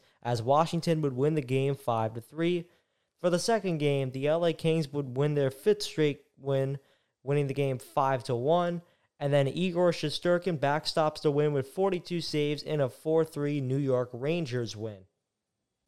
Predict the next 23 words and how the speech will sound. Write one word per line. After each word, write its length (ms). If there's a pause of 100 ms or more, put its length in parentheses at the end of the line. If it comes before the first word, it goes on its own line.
(420)
So 240
on 180
Tuesday, 640
November 400
ninth, 420
there 120
were 160
more 400
games 360
being 240
played 380
than 160
Sunday 500
and 240
Monday 560 (260)
combined. 600 (240)
So 120
the 100
Kings 320
would 100
win 240
their 260 (160)
sixth 600